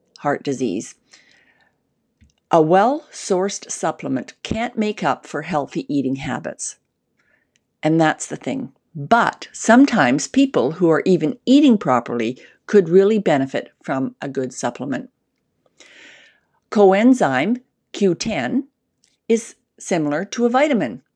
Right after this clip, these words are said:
It is found in every cell of the body. In fact, our bodies, they, it actually makes co Q ten,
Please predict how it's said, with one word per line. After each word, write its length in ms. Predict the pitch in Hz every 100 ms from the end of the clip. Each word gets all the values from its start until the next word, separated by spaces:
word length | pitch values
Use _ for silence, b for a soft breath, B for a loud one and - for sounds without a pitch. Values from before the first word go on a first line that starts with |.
| _ -
It 100 | 170
is 120 | 165
found 320 | - 147 185
in 140 | 170 -
every 260 | 156 220
cell 320 | 240 - 165
of 80 | 175
the 60 | 190
body. 440 | 214 226 202 110 -
In 160 | 196
fact, 400 | 202 254 226 240 B B
our 140 | 226
bodies, 600 | 214 262 320 254 165 233 - -
they, 140 | - 247
it 140 | 247
actually 440 | 247 254 - 247 226
makes 460 | 220 233 - - _ _ _
co 160 | - 165
Q 220 | - 147
ten, 420 | 139 156 110 -